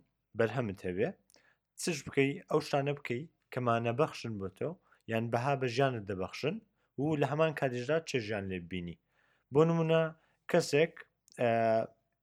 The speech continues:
ئە، حەزی لە، لە شتێکە، زۆر چێژ لە شتێک دەبینێ، بەڵام ئەو شتە مانادار نییە بۆی و هیچ سوودێکی پێ ناگەێنی. بۆ نمونە ڕۆژی تا ئێوارە دۆ مینە دەکا. هیچ سوودێکی وا بە ژیانی نا-، نابەخشێ،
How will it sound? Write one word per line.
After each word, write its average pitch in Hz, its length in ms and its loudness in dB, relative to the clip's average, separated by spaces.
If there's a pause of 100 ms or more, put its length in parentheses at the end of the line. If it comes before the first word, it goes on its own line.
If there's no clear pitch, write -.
(1080)
ئە، 117 200 -10 (240)
حەزی 151 340 2
لە، 143 100 6 (300)
لە 127 140 0
شتێکە، 95 360 -6 (320)
زۆر 147 160 4 (240)
چێژ 147 160 6 (100)
لە 127 100 4
شتێک 143 260 2
دەبینێ، 90 340 -4 (260)
بەڵام 156 240 8
ئەو 175 160 4
شتە 170 140 2 (180)
مانادار 135 500 2 (100)
نییە 107 240 -4
بۆی 95 180 -6 (460)
و 131 80 0 (160)
هیچ 175 140 0 (100)
سوودێکی 120 420 -4
پێ 107 160 -2
ناگەێنی. 101 380 -6
بۆ 165 160 0
نمونە 131 300 -2 (380)
ڕۆژی 147 380 4 (120)
تا - 200 -2
ئێوارە 113 360 2 (320)
دۆ 135 160 4
مینە 90 260 -8
دەکا. - 200 -18 (760)
هیچ 196 160 -4
سوودێکی 180 340 2
وا 170 160 8
بە 156 60 8
ژیانی 143 400 4
نا-، 110 200 0 (140)
نابەخشێ، 104 520 0